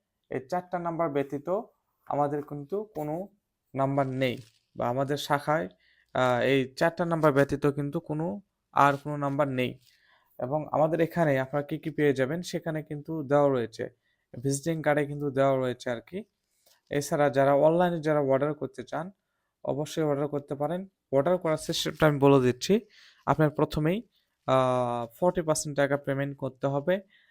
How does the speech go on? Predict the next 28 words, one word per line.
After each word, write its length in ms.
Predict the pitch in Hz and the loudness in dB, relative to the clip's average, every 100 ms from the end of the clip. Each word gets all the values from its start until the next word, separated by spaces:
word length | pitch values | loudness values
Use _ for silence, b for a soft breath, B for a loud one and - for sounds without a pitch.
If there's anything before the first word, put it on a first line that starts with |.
| b | b
and 260 | 131 135 135 | -2 -2 -2
সিক্সটি 400 | - 185 - 170 | -4 -6 -4 -4
পার্সেন্ট 360 | 147 143 143 | -2 -4 -4
টাকা 300 | 135 135 165 | -2 0 0
আপনাকে 380 | 143 143 139 208 233 b b - | -2 -2 -2 -2 -2 b b 2
cash 300 | 147 143 170 | 4 6 4
on 100 | 160 | 2
ডেলিভারিতে 540 | 135 135 139 143 147 202 | 4 4 4 2 0 -4
নিতে 280 | 160 - | -4 -2
হবে। 260 | 131 117 113 - _ _ - | -2 -2 -6 -10 _ _ -4
অর্থাৎ 400 | 131 - 160 165 _ _ _ _ 131 | -4 -4 -4 -4 _ _ _ _ 0
মোটরের 400 | 147 160 165 151 | 2 2 0 0
দাম 240 | 151 147 | 0 0
যদি 200 | 139 139 | 0 4
এক 200 | 143 143 | 2 2
লক্ষ 220 | 151 - | -6 -6
টাকা 260 | 156 151 151 | -6 -4 0
হয় 240 | 160 165 - b b - | 0 -2 -6 b b 0
তাহলে 200 | 143 147 | 2 4
অগ্রিম 480 | 160 165 165 170 | 2 2 0 0
টাকা 260 | 156 156 147 | 0 -2 -2
আপনাকে 320 | 139 143 147 | -4 -6 -4
দিতে 240 | 135 131 139 | -4 -2 -2
হবে, 420 | 143 151 160 175 _ _ _ - | -2 -2 -2 -4 _ _ _ -4
আহ, 120 | 127 - | -4 0
চল্লিশ 340 | 185 190 - | 2 2 2
হাজার 180 | 147 117 - | 0 0 -6
টাকা। 280 | 90 76 | -10 -10